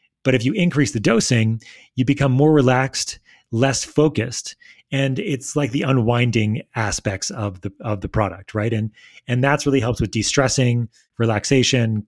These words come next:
calming. And, you know, most people will, re-, will, will reach for something that isn't as healthy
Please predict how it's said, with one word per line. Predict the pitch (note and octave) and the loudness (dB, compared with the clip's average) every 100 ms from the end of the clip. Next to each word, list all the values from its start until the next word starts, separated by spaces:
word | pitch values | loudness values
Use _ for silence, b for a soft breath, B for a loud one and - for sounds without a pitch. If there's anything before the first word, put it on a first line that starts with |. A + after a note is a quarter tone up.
| - | -2
calming. | - C#3 C3 B2 A2 G#2+ b b _ | 0 2 4 4 2 -2 b b _
And, | C3+ C3+ B2+ A#2 - _ _ | -2 0 -2 -4 -8 _ _
you | D#3 | 0
know, | C#3+ | 2
most | D#3 D#3 | 2 0
people | D3 C3+ | 2 2
will, | |
re-, | B2+ C3 | 2 2
will, | B2 B2 B2 - | 2 2 2 2
will | B2+ A#2+ | 2 4
reach | B2 C3+ | 4 2
for | - C3 | 0 2
something | - A#2+ A#2+ | 2 0 2
that | A2+ A2+ | 2 0
isn't | A#2+ C#3 C#3 - | 2 2 2 2
as | B2+ A#2+ - | 0 0 0
healthy | - A#2+ - G2 F#2+ | 2 2 0 -2 -2